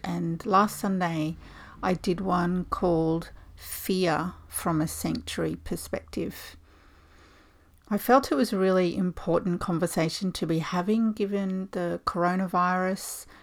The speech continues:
and the situation our world is finding itself in around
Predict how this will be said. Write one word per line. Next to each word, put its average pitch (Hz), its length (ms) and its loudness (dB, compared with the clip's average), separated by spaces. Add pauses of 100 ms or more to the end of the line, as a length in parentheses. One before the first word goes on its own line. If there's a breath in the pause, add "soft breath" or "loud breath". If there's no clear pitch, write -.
(180 loud breath)
and 180 220 -4
the 170 80 -2
situation 170 880 -2
our 151 260 -2
world 175 400 0
is 180 200 -2
finding 165 440 -2
itself - 440 -6
in 170 260 -2 (380)
around 180 640 2